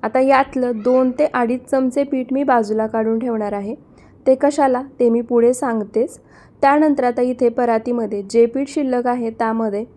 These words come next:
इथे मी एक चमचा आलं आणि हिरवी मिरची मिक्सरला बारीक वाटून घेतली आहे, ती पेस्ट घालायची.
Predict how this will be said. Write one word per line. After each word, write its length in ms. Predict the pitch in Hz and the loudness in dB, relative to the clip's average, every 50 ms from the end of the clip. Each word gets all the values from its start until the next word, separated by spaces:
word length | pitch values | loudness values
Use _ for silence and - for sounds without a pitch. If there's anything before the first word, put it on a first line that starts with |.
| _ - | _ -8
इथे 240 | 233 226 - 247 240 | -6 -2 0 0 0
मी 140 | 254 262 254 - | 0 -2 -2 -2
एक 200 | - 240 254 254 | 0 0 0 0
चमचा 460 | - - 277 269 262 254 - 240 226 240 - - | -2 -2 0 0 0 -2 -2 -4 -4 -4 -6 -6
आलं 340 | 233 240 233 233 220 214 262 - - | -4 -2 -2 -2 -2 -4 -4 -6 -6
आणि 140 | 214 226 254 | -4 -2 -2
हिरवी 280 | 262 269 247 226 233 254 | 0 -2 -2 -2 -2 -2
मिरची 340 | 254 262 262 247 247 - 294 | -2 -2 -2 -4 -4 -2 -2
मिक्सरला 500 | 285 269 277 - - 240 220 226 247 254 | -2 -2 -2 -4 -4 -2 0 0 0 2
बारीक 320 | 254 247 226 214 220 220 | 0 0 0 -2 -2 -2
वाटून 360 | 233 233 226 226 233 226 226 | -2 -2 -2 -2 -2 -2 0
घेतली 360 | 233 240 240 233 226 220 208 202 | 0 0 -2 -2 -4 -6 -6 -6
आहे, 100 | 220 302 - - - - - - | -6 -8 -10 -16 -20 -18 -10 -8
ती 80 | 254 262 | -8 -4
पेस्ट 420 | - - 240 220 220 - - 233 | 0 2 2 2 2 -2 -4 -4
घालायची. 580 | 220 220 233 233 233 220 208 196 196 - 247 | -4 -2 -2 -2 -2 -2 -2 -4 -6 -8 -12